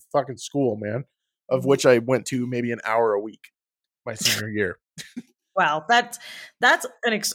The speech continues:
Speaker 2: also apropos 'cause that's an extremely relatable story. <laughs> I, I do believe we have all spent that weekend playing Halo.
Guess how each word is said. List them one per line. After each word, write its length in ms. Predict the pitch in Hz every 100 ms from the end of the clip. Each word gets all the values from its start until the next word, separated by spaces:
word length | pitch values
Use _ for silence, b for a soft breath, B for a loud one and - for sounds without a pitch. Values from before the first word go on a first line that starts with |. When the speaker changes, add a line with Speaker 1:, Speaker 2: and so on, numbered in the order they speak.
| -
Speaker 2:
also 420 | 220 214 208 190 -
apropos 460 | 185 185 - 180
'cause 160 | 175 -
that's 160 | 185
an 60 | 190
extremely 640 | 175 - - 214 226 196
relatable 460 | 160 170 160 160 170
story. 540 | - 196 180 165 208 208
<laughs> 1300 | - _ _ _ _ _ _ _ _ - - - -
I, 60 | 196
I 380 | 190 - _ 226 208
do 100 | 254
believe 360 | 254 254 247 233
we 160 | 214 208
have 100 | 202
all 240 | 202 196 -
spent 140 | 202 196
that 240 | 180 165
weekend 440 | 190 190 190 165
playing 260 | 160 175 165
Halo. 400 | 180 170 165 185